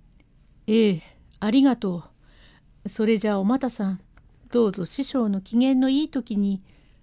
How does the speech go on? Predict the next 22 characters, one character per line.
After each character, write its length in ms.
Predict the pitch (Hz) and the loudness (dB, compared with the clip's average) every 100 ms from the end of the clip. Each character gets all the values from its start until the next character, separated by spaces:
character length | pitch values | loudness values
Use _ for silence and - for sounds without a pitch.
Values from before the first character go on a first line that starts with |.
| _ - | _ -6
あ 140 | 202 | 0
の 120 | 196 | 0
羽 260 | 190 208 226 | 0 -4 -4
二 220 | 254 247 | -2 0
重 80 | 240 | 0
を 120 | 240 | 0
染 220 | 233 254 | 0 0
め 40 | 269 | 0
て 140 | 269 | -2
着 80 | - | -8
せ 160 | - | -10
て 340 | 262 269 262 - _ | -6 -4 -4 -8 _
あ 100 | 226 | -6
げ 120 | 247 | -4
て 120 | 269 285 | -4 -6
く 100 | 285 | -4
だ 120 | 302 | -2
さ 160 | 311 | -2
る 120 | 294 247 | -2 -2
よ 140 | 220 | -2
う 60 | 208 | -2
に。」 220 | 202 | -4